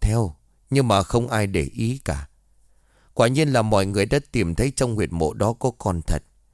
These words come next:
Mày bị bất tỉnh, người lạnh toát. Ngay lập tức thì người ta đưa mày về nhà cấp cứu. Trong lúc tang gia bối rối liên tục gặp những chuyện kỳ quái như vậy, chẳng ai ngờ được rằng thằng Tình lại là người nằm dưới huyệt.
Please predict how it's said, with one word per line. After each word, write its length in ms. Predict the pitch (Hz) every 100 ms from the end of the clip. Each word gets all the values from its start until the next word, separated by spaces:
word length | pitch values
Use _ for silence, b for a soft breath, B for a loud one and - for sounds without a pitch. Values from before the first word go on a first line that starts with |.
| b b b
Mày 100 | 123
bị 160 | 110 110
bất 300 | 117 156 -
tỉnh, 220 | 101 87
người 140 | 85
lạnh 240 | 80 80 104 -
toát. 240 | 127 156 _ _ _ _ _ _ _ -
Ngay 140 | 147
lập 200 | 139 120 -
tức 140 | 170 -
thì 100 | 117
người 160 | 98
ta 160 | 95 123
đưa 220 | 127 131
mày 220 | 120 107
về 180 | 80 85
nhà 140 | 78 73
cấp 200 | - 127
cứu. 340 | - 127 143 190 _ _ _ _ _ _
Trong 180 | - 139
lúc 180 | 156 -
tang 220 | 117 117
gia 120 | 110
bối 220 | 117 120
rối 240 | 131 131 151
liên 240 | 139 123
tục 220 | 117 101
gặp 120 | -
những 220 | 82 120 143
chuyện 280 | 117 78
kỳ 220 | - 92 76
quái 240 | - 104
như 180 | 127 104
vậy, 240 | 80 71 - _ _ _ _
chẳng 180 | - 113
ai 120 | 131
ngờ 200 | 139 117
được 200 | 101 104
rằng 280 | 92 101 95
thằng 240 | 92 87 85
Tình 280 | 98 90
lại 120 | 85 78
là 120 | 85
người 200 | 82 82
nằm 240 | 78 76
dưới 140 | 76 139
huyệt. 260 | 104 78